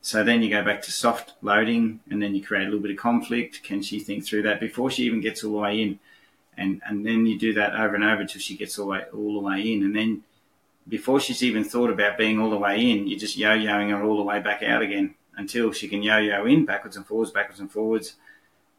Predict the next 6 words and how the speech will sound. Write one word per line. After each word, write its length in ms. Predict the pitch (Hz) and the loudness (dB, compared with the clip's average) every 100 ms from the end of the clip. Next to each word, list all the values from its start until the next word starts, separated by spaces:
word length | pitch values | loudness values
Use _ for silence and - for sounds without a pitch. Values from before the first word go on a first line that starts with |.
| _ _ _ | _ _ _
at 200 | - 120 | 0 4
any 240 | 120 113 | 4 4
speed, 500 | - - 110 110 - | 0 -2 2 2 2
slow 420 | - 104 101 214 - | -2 -2 0 2 0
or 180 | 120 - | -2 -2
faster. 640 | 113 - - 170 233 | 0 2 0 0 -2